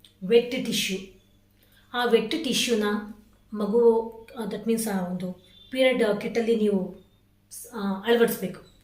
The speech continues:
ವೆಟ್ ಟಿಶ್ಯೂ. ಒಂದು ಸೋಪ್ ಅಂತೂ ಇಡಿ. ಆ, most probably, ಆ, ವೆಟ್ ಟಿಶ್ಯೂ ಇದ್ದಾಗ ನೀರಿನ ಅಗತ್ಯ ಇಲ್ಲ ಅಂತ ಅನಿಸುತ್ತೆ. ನೀರು ಅಕಸ್ಮಾತ್ ಸಿಕ್ಕರೆ ಆ ಮಗು ನೀರನ್ನ ಯೂಸ್ ಮಾಡಿಕೊಂಡು,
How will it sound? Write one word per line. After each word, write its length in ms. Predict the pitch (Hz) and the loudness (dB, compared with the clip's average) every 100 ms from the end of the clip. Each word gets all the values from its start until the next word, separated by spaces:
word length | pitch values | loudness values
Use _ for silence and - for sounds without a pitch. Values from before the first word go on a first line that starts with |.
| _ _ - | _ _ -10
ವೆಟ್ 260 | 214 214 | -8 -8
ಟಿಶ್ಯೂ. 300 | 208 196 - 190 - - _ _ _ _ _ _ _ _ _ _ _ _ _ _ _ _ _ _ _ _ - | -6 -6 -6 -10 -12 -20 _ _ _ _ _ _ _ _ _ _ _ _ _ _ _ _ _ _ _ _ -6
ಒಂದು 180 | 240 233 | -4 -2
ಸೋಪ್ 300 | 262 262 262 | 2 4 4
ಅಂತೂ 220 | 240 233 | 2 2
ಇಡಿ. 300 | 233 240 - - - _ - _ - - - - - - - | 2 0 -8 -18 -20 _ -20 _ -20 -20 -20 -20 -20 -20 -6
ಆ, 280 | 285 269 254 | -2 0 2
most 180 | 269 277 | 2 4
probably, 680 | 262 233 247 262 269 - - | 4 4 2 2 2 0 -4
ಆ, 80 | 247 | 0
ವೆಟ್ 320 | 233 247 262 | 4 4 4
ಟಿಶ್ಯೂ 280 | 277 - 277 | 2 4 4
ಇದ್ದಾಗ 280 | 220 240 233 285 - - - 233 | 6 6 6 4 0 -10 -10 0
ನೀರಿನ 360 | 233 269 269 262 214 | 4 6 8 6 4
ಅಗತ್ಯ 200 | 208 233 | 4 4
ಇಲ್ಲ 160 | 214 220 | 6 2
ಅಂತ 140 | 202 | 0
ಅನಿಸುತ್ತೆ. 280 | 202 202 294 | -4 0 0
ನೀರು 260 | 254 285 | 4 4
ಅಕಸ್ಮಾತ್ 260 | 269 240 240 | 4 2 -2
ಸಿಕ್ಕರೆ 640 | 240 - 262 311 - - - | -2 0 2 0 -4 -16 -6
ಆ 80 | 240 | 0
ಮಗು 220 | 226 254 | 2 2
ನೀರನ್ನ 260 | 233 226 226 | 4 6 6
ಯೂಸ್ 260 | 226 202 | 4 2
ಮಾಡಿಕೊಂಡು, 440 | 214 196 - 208 | -2 -2 -4 -4